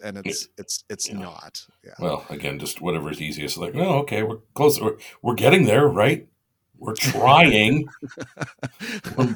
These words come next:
Speaker 2: trying to meet you halfway here, people." You know, that's the, you know, it's like, uh, like here, like, you know, we've, like,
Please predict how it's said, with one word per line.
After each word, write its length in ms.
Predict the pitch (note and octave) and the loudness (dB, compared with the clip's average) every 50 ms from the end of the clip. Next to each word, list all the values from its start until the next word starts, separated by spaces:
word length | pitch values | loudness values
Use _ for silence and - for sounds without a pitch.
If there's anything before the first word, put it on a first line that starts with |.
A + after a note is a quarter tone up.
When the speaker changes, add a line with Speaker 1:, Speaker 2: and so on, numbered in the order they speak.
| - | -4
Speaker 2:
trying 260 | D3+ - C#3 D#3+ F#3 F3 | 0 2 2 4 4 4
to 60 | D3 | 6
meet 180 | C3+ C3+ C3 C3 | 6 4 4 2
you 60 | B2 | 0
halfway 540 | A2 - - B2+ B2 - - A#2+ C3 C#3 C#3+ | 0 2 2 2 2 2 0 -2 0 0 0
here, 240 | A2+ F2+ E2 E2 D2 | -2 -2 -4 -8 -10
people." 520 | D2 E2+ F#2 F2+ - - A2 A2+ - - - _ - - _ _ _ | -8 -8 -8 -8 -6 -4 -2 -2 -2 -4 -8 _ -20 -20 _ _ _
You 100 | - D2+ | -12 -10
know, 60 | C2 B1+ | -4 -2
that's 280 | D2+ D2 - - - | -2 -2 -2 -4 -6
the, 240 | - C#2+ C2+ - - - A#2 - _ _ - - _ _ _ _ _ _ _ _ _ | -4 -6 -8 -8 -10 -12 -16 -18 _ _ -20 -20 _ _ _ _ _ _ _ _ _
you 80 | - A2 | -2 0
know, 60 | F#3 | 0
it's 120 | E3+ - - | 2 2 2
like, 220 | - - - - | 0 0 0 0
uh, 180 | - F3 - - | 2 2 2 2
like 160 | G#2 G#2 - - | 2 0 2 2
here, 180 | C3+ A2 F#2+ | 2 2 4
like, 200 | F2+ E2+ E2 - | 2 2 0 0
you 80 | - - | -2 0
know, 80 | F2 | 0
we've, 140 | E2+ F2 E2 | 0 -2 -2
like, 240 | F2+ E2+ E2 - - | -4 -4 -4 -6 -10